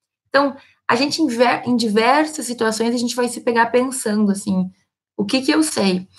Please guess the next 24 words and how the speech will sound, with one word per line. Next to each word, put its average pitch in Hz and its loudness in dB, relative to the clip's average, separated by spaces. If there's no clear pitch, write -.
Tem 285 4
casos 254 4
de 226 -6
pessoas 233 2
que 247 -2
já 214 2
se 262 -6
formaram, 220 4
que 233 -2
começam 220 2
a 247 0
ter 240 4
questionamentos, 233 -2
assim, 226 0
filosóficos 220 2
acerca 220 -2
do 214 -2
sentido 214 -4
da 220 0
vida, 202 2
do 214 -6
sentido 202 0
do 202 2
direito. 190 -2